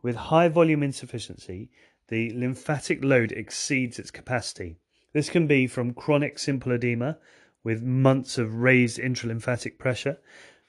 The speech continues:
leading to damage to the cell walls and valves, in turn leading to protein leak and accumulation of water,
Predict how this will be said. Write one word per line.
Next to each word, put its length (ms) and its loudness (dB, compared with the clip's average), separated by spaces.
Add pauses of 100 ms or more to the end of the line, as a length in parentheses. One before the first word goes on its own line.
(100)
leading 240 4
to 140 -2
damage 500 2
to 80 -4
the 120 -6
cell 300 2
walls 360 0
and 160 -2
valves, 500 0 (800)
in 220 -2
turn 240 2
leading 260 0
to 300 0
protein 640 2
leak 260 0
and 100 -4
accumulation 600 -2
of 100 -8
water, 500 -4